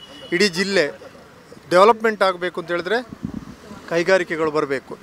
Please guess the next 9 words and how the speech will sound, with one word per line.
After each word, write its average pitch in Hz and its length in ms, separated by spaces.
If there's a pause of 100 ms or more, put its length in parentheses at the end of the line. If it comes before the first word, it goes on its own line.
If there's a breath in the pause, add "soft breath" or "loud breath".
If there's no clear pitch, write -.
(380 loud breath)
ಇವತ್ತು 202 600 (380 loud breath)
ನಮ್ಮ 185 300 (520)
ಕರ್ನಾಟಕದ 202 600
ಬಂದರು 190 420
ಪ್ರದೇಶ 185 400
ಅಂತ 175 160
ಹೇಳಿದ್ರೆ 185 260
ಅದು 175 160
ಮಂಗಳೂರು 147 360